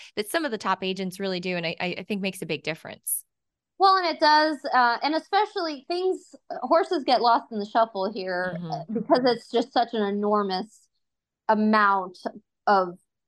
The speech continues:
Speaker 2: animals, of horses to look at. And everyone, a, a lot of the big buyers have shortlisting teams and they can only do so much. But David has done his best work with really, I,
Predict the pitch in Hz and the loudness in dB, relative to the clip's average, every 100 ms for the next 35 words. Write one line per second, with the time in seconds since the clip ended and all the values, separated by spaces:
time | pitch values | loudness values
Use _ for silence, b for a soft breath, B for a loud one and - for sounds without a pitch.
0 | _ _ 233 320 170 - 202 202 302 381 | _ _ 0 0 -2 -6 -2 0 2 0
1 | - 180 185 226 180 185 190 175 - 208 | -2 -10 -6 -2 -2 0 0 0 0 -2
2 | 202 196 - _ _ _ - - 233 247 | -2 -6 -12 _ _ _ -16 -4 -2 0
3 | 254 247 240 240 233 208 214 202 220 202 | 2 4 4 2 2 2 2 4 4 4
4 | 202 208 214 220 202 202 208 214 208 - | 4 0 -4 -2 2 2 0 -4 -10 -6
5 | 214 - 214 214 208 208 233 214 220 208 | -6 -2 -4 -2 -6 -4 -4 -4 -4 -6
6 | 214 226 214 202 214 214 220 208 214 214 | -4 -2 -2 -2 -4 -2 -4 -2 -4 -4
7 | - 196 208 262 277 262 240 233 214 _ | -4 -4 -2 -2 -2 -2 -2 -4 -8 _
8 | _ _ _ _ 294 285 277 262 311 220 | _ _ _ _ 0 4 2 2 -2 0
9 | 311 330 - - 240 240 269 - 233 226 | 2 2 0 -4 -2 -2 -4 -4 -4 -4
10 | _ _ _ _ _ - 214 302 330 269 | _ _ _ _ _ -10 -2 0 0 -2
11 | 254 - _ _ _ _ - 247 | -4 -8 _ _ _ _ 0 0